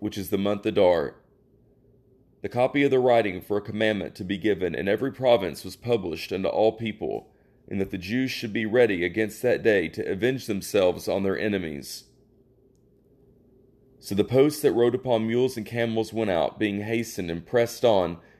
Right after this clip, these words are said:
by the king's commandment. And the decree was given at Shushan the palace.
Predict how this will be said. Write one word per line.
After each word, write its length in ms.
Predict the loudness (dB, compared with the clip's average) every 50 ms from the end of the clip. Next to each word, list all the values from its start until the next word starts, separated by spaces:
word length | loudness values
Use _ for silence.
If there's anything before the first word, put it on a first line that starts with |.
| _ _
by 120 | 0 0 0
the 80 | 0
king's 360 | -2 -4 -4 -4 -4 -4 -6
commandment. 580 | -8 -6 -4 -2 0 0 0 0 -2 -4 -6 -8 -14 _ _ _ _ _ _ _ _ _ _ _ _ _ _ _ _ -6
And 100 | -4 -2
the 60 | -2
decree 380 | -2 -4 -4 -2 0 2 2 2
was 200 | 0 -4 -2 2
given 280 | 2 2 4 2 0
at 100 | -2 -4
Shushan 420 | -6 -6 -6 -6 -6 -6 -6 -4 -4
the 80 | -4
palace. 760 | -4 -2 0 2 4 4 4 2 0 -4 -8 -12 -12 -12 -14